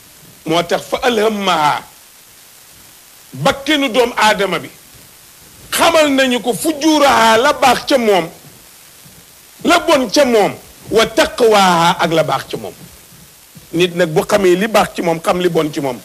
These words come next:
su defee la bon ci moom, bu dee daa xaru. Bu lekk lii, docteur wax la ko. Jabet bëggul nangam, jabet bëggul nangam,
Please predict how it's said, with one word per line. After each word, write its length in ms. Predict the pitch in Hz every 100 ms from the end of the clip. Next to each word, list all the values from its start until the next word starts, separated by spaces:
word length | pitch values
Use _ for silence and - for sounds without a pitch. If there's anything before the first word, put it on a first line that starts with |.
| - -
su 160 | - 233
defee 320 | 220 220 196
la 120 | 208
bon 220 | 269 269 202
ci 80 |
moom, 160 | 196 185
bu 100 | 185
dee 200 | 170 156
daa 140 | 151
xaru. 220 | 139 131 107 - - - - - - - - - - - - - - -
Bu 100 | 139
lekk 320 | 156 160 160
lii, 260 | 160 151 131 - - - - -
docteur 420 | 170 185 - 185
wax 240 | 170 170 170
la 140 | 156
ko. 100 | - - - - - - - - - - -
Jabet 300 | 180 190 190 151
bëggul 300 | 196 151 180
nangam, 420 | 180 170 156 117 - - - -
jabet 300 | 196 190 190
bëggul 260 | 165 170 190
nangam, 440 | 185 190 170 131